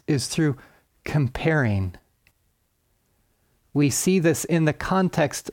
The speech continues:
of this other bell. And here they are. But it's so different to just have a sense of just this.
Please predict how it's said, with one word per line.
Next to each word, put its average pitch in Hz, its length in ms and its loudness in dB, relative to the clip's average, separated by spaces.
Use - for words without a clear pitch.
of 131 220 0
this 139 200 -2
other 139 260 -2
bell. 117 460 -2
And 131 80 0
here 127 220 0
they 127 160 2
are. 104 320 -2
But 165 120 4
it's 147 140 0
so 202 220 2
different 185 520 0
to 156 160 0
just 190 380 0
have 165 440 0
a 139 100 0
sense 151 360 -2
of 127 240 -2
just 123 360 0
this. 113 440 -2